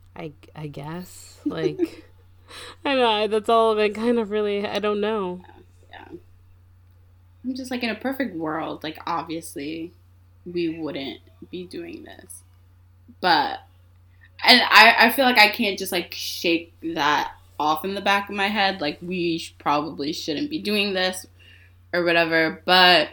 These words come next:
Speaker 2: they're literally only doing it because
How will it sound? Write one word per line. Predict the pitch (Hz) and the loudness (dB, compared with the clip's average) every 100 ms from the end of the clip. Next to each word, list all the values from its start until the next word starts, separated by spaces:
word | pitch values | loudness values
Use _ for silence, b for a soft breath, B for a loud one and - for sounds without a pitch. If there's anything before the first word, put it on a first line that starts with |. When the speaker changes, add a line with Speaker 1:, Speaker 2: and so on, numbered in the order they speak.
| - - _ - _ - _ | -14 -20 _ -20 _ -20 _
Speaker 2:
they're | 180 180 175 | -2 2 4
literally | 170 170 175 175 156 | 4 2 2 2 0
only | 165 160 147 | 0 0 0
doing | 147 143 151 147 | -4 -10 -8 -10
it | 92 92 - - _ _ _ _ _ - | -10 -12 -14 -20 _ _ _ _ _ -18
because | 180 196 - 180 165 | -8 -8 -2 0 0